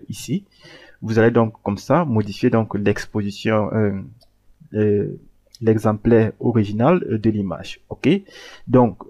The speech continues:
ce qu'on va faire ici, nous allons donc ajouter un calque d'exposition. Voilà, donc je clique ici et je prends exposition. Voilà. Alors,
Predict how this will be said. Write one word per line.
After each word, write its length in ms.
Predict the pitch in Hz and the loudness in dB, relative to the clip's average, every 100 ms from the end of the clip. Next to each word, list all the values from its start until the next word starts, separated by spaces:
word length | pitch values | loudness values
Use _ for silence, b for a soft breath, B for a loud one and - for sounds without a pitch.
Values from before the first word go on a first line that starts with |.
| _ _ _ | _ _ _
ce 160 | - 123 | -4 -2
qu'on 160 | 131 | 2
va 100 | 123 | 2
faire 220 | 113 135 143 | 0 0 -2
ici, 300 | 113 - 185 | -2 -2 -2
nous 120 | 123 | 2
allons 120 | 120 | 2
donc 200 | 123 117 - | 2 0 0
ajouter 400 | 110 101 110 104 | 0 0 0 0
un 100 | 110 | 0
calque 300 | 113 101 - | 0 -2 -2
d'exposition. 840 | 101 98 - - 92 - 113 185 208 - _ _ | -2 -2 -4 -10 -10 -8 -6 -4 -6 -12 _ _
Voilà, 360 | 98 98 98 170 | -10 -4 0 0
donc 280 | 123 107 - | 0 -4 -8
je 80 | 101 | -8
clique 300 | - - - | -6 -8 -8
ici 300 | - 156 196 b _ | -6 -4 -4 b _
et 80 | 104 | -6
je 100 | 98 | -4
prends 300 | - 110 101 - _ _ _ _ _ - | -4 -2 -4 -6 _ _ _ _ _ -8
exposition. 840 | 214 - - 208 190 - 113 117 175 - | -4 -4 -4 -6 -6 -8 -6 -6 -8 -14
Voilà. 500 | 101 98 95 143 202 _ _ _ _ _ _ _ _ _ _ - | -10 -4 0 0 -2 _ _ _ _ _ _ _ _ _ _ -16
Alors, 280 | - 104 - | -6 -6 -6